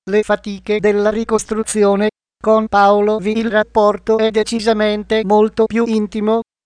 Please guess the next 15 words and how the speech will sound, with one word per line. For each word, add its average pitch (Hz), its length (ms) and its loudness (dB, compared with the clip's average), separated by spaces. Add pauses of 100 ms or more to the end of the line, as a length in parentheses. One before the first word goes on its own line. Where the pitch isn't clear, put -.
Anche 208 340 -2
nelle 214 380 2
circostanze 214 960 -2
tristi", 220 520 -6
ricorda 208 640 0
Andreotti, 208 840 0
"il 226 140 -2
Papa 196 460 2
era 208 300 2
vicino 214 640 -2
a 208 100 0
me 208 260 0
e 226 100 -2
ai 208 200 0
miei. 208 420 0